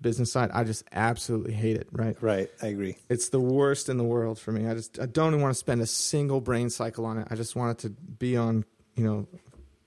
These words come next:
Speaker 1: autopilot, and I never have to deal with it. But that is not the case. If you start a corporation, you are going to have to spend time on this kind of stuff. So it really kinda sucks. Whereas a sole proprietorship, you don't.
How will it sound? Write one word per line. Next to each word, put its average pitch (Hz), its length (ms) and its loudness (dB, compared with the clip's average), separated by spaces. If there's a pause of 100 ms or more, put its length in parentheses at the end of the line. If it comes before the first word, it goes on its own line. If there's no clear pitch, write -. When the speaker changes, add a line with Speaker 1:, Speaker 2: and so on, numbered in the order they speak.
Speaker 1:
autopilot, 110 640 2
and 110 100 0
I 107 80 0
never 113 240 2
have 113 100 0
to - 80 -20
deal 120 140 2
with 113 100 0
it. 110 100 -6
But 120 140 0
that 135 160 4
is 120 120 2
not 117 200 4
the 107 80 -2
case. 107 240 -2
If - 100 -12
you 127 80 -2
start 135 220 2
a 123 40 0
corporation, 117 540 0 (380)
you 131 400 2
are 110 140 0
going 117 380 2
to - 120 -8
have 113 400 0
to - 80 -10
spend 110 340 0
time 110 360 2
on 107 100 2
this 107 140 -2
kind - 160 -6
of - 40 -4
stuff. - 280 -6 (280)
So 120 320 4
it 110 160 2
really 113 300 4
kinda 110 260 0
sucks. 135 340 2
Whereas 120 140 4
a 110 60 -2
sole 127 200 2
proprietorship, 147 500 2
you 156 80 0
don't. 180 280 4